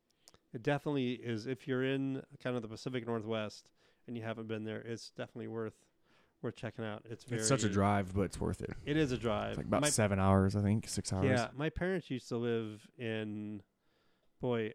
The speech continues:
Speaker 1: a town called Twisp, Washington, which is up in the middle of nowhere. Um, it's, like, forty miles from the Canadian border, but it's, um, so what we used to, on the way up there, we would go, like, drive within a probably a twenty, twenty-five minute drive of, of Leavenworth. And so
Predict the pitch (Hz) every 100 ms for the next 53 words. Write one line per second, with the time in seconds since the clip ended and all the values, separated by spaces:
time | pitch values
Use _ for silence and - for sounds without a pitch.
0 | _ - 139 139 - 117 - 147 - -
1 | 117 117 - 107 117 107 - 110 - 120
2 | 107 113 113 110 107 110 113 107 101 104
3 | - _ _ _ _ 123 113 117 - 113
4 | 113 - - 135 131 120 117 113 - 113
5 | - 120 117 113 107 117 110 107 101 -
6 | _ - _ _ 117 110 - 123 117 -
7 | - - 110 107 104 - - 139 123 131
8 | 123 147 160 139 135 123 120 117 117 123
9 | 117 107 120 117 120 113 113 104 - _
10 | _ _ - 123 - - - - 139 147
11 | 123 120 117 113 - _ _ 147 143 123
12 | 113 - 127 123 123 117 - 123 117 113
13 | 113 107 98 107 110 107 107 107 107 101
14 | 101 _ _ _ _ _ 120 113 117 110
15 | 107 104 - 117 104 110 107 104